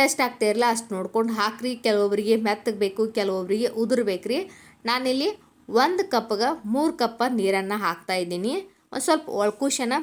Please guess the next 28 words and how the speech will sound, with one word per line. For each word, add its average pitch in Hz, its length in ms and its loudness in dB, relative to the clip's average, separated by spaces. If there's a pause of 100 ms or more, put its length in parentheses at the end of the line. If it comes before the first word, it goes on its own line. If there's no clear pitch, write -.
(120)
ಮೂರು 240 240 2
ಕಪ್ 208 240 0
ರೀ 247 60 0 (120)
ನೀರು 214 220 2
ಹಾಕ್-, - 380 -16
ನೀರು 220 200 0
ಹಾಕ್ತಾ 185 300 -4
ಇದ್ದೀನಿ. 185 300 -2 (1040)
ಇಷ್ಟು 277 220 -4 (100)
ಹಾಕ್ಬಿಟ್ಟು 240 440 0 (120)
ಚಂದ 247 240 0 (120)
ನೋಡ್ರಿ, 196 180 -4 (100)
ಪೂರ್ತಿ 226 360 2
ಎಲ್ಲ 247 140 2 (140)
ನೀಟಾಗಿ 226 480 0
ಮಿಕ್ಸ್ 202 260 -6
ಮಾಡಿರಿ. 208 280 2
ಯಾಕಂದ್ರೆ 208 340 -2
ಮಸಾಲೆ, 214 380 0 (120)
ಉಪ್ಪು 208 300 0
ಎಲ್ಲ 180 120 0 (140)
ಇರ್ತೈತಿ, 185 380 -4 (100)
ಇಲ್ರ 240 220 0
ಅಲ್ಲೇ 208 260 2
ಕುಲ್ಲೇ 214 200 0 (140)
ಕೂತ್ 330 240 0
ಬಿಡ್ತೈತ್ರಿ. 185 420 -4
ಅದ 214 100 2